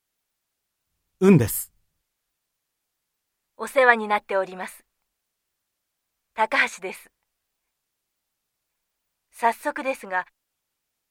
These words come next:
Speaker 2: つい先ほどメールでお願いした件で、お電話いたしました。
Speaker 1: はい。先月ご注文いただいた、プチゼリーの原材料の件ですね。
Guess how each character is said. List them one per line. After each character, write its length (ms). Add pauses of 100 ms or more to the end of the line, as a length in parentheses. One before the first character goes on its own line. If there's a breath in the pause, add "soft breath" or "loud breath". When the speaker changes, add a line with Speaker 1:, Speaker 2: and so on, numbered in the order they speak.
(600)
Speaker 2:
つ 160
い 100
先 300
ほ 180
ど 160
メ 240
ー 20
ル 120
で 100
お 60
願 340
い 40
し 60
た 140
件 260
で、 200 (1200)
お 140
電 180
話 120
い 60
た 120
し 160
ま 100
し 100
た。 140 (2250)
Speaker 1:
は 160
い。 180 (960)
先 260
月 280
ご 160
注 200
文 180
い 60
た 100
だ 80
い 80
た、 260 (1600)
プ 100
チ 140
ゼ 120
リ 180
ー 20
の 180
原 220
材 160
料 160
の 100
件 220
で 80
す 100
ね。 300